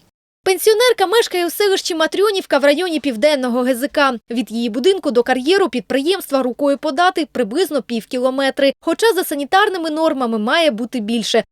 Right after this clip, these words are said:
Кожної середи у кар'єрі чутні вибухи, а кожного четверга у селян генеральне прибирання пилу. У Матрьонівці його так багато, що дихати важко, а люди хворіють.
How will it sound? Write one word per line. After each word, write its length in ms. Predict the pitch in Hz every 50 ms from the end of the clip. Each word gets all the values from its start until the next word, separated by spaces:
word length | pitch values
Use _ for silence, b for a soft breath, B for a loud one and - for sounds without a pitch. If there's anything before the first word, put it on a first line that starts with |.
| _ _
Кожної 380 | - 403 415 349 381 392 370
середи 440 | 311 - - 339 330 320 254 311 302
у 140 | - - 226
кар'єрі 500 | - - 269 277 254 302 349 370 320 285
чутні 400 | 240 - - 320 277 - 302 294
вибухи, 540 | 240 285 370 392 311 349 339 - 320 277 - -
а 140 | 220 214
кожного 520 | 202 - 277 339 403 381 - 381 339 359 359
четверга 500 | - 370 330 - 302 330 294 294 320 311
у 140 | - 247 226
селян 400 | - - 247 254 285 339 370 349 -
генеральне 600 | 202 185 240 240 208 214 214 240 294 320 311 269
прибирання 600 | 220 247 220 190 180 208 214 220 220 220 240 247
пилу. 440 | - _ - 285 277 254 262 269 240 - _
У 60 | - 320
Матрьонівці 600 | 330 370 381 - 427 466 427 403 - - - 330
його 240 | 311 320 262 330
так 320 | 320 - - 262 233 208 202
багато, 460 | 196 214 208 233 302 349 359 - 262
що 260 | - - - 262 226 -
дихати 460 | 226 208 320 349 330 - 320 - 302
важко, 420 | 254 254 277 277 - - - 254 240 - -
а 160 | 226 226 196
люди 320 | 196 233 285 320 254 269
хворіють. 640 | - - 220 226 220 226 226 214 226 233 190 - -